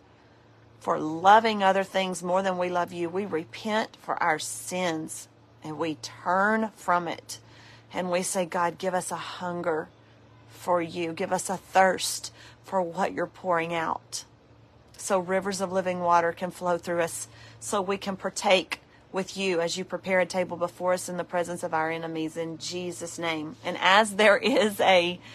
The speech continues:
a very famous, um, commercial, this is my mind. It says, "Stay thirsty, my friends." <laughs>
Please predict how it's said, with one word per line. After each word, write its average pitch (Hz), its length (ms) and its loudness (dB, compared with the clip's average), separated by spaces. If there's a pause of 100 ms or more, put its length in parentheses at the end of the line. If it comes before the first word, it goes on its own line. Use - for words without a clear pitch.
(480)
a 185 240 8
very 202 420 8
famous, 220 880 4 (240)
um, 180 480 6 (960)
commercial, 175 640 6 (100)
this 170 180 -6
is 175 140 -4
my 165 100 6
mind. 156 520 4
It 160 60 -16
says, 160 220 -2
"Stay 175 300 2
thirsty, 165 420 2
my 156 160 0
friends." 175 640 0
<laughs> - 60 -10